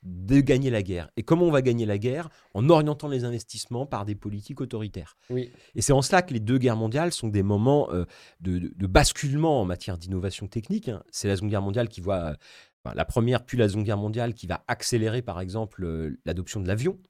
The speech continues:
Speaker 1: l'adoption de nouveaux matériaux comme l'aluminium, hein. L'aluminium va s-, on en produisait très peu dans l'entre-deux-guerres,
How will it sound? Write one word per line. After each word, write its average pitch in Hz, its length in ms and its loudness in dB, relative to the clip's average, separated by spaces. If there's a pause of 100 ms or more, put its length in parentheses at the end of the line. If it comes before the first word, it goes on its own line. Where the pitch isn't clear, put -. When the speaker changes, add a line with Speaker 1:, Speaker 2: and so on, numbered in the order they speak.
(520)
Speaker 1:
l'adoption 110 400 0
de 120 80 2
nouveaux 110 220 2
matériaux 110 440 0
comme 98 180 -2
l'aluminium, 117 640 0 (100)
hein. 92 160 -10
L'aluminium 101 560 -2
va 87 100 -4
s-, - 320 -8 (340)
on 82 140 -12
en 92 80 -4
produisait 95 380 -4
très - 240 -2
peu 156 120 0
dans 127 120 0
l'entre-deux-guerres, 107 720 -4